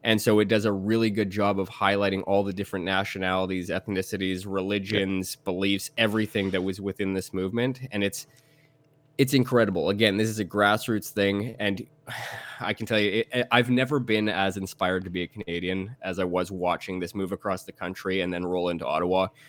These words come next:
Speaker 1: One of the things that was most amazing about it was, I mean, these groups grew to hundreds of thousands of members within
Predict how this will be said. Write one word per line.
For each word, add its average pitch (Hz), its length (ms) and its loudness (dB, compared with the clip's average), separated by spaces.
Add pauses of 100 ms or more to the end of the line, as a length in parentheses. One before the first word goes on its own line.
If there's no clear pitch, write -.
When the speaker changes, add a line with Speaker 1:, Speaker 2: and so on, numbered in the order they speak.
(220)
Speaker 1:
One 110 200 6
of 127 80 2
the 131 80 2
things 117 300 2
that 107 100 2
was 98 300 -2 (420)
most 110 800 4 (520)
amazing 104 600 2
about 87 300 0
it 82 100 -4
was, 92 340 0 (1080)
I 120 60 -4
mean, 135 160 8
these 151 200 2
groups 135 320 2
grew 127 260 2
to 117 220 0
hundreds 127 520 0
of 104 80 -8
thousands 101 420 2
of 98 100 -4
members 92 420 -2
within 98 440 -4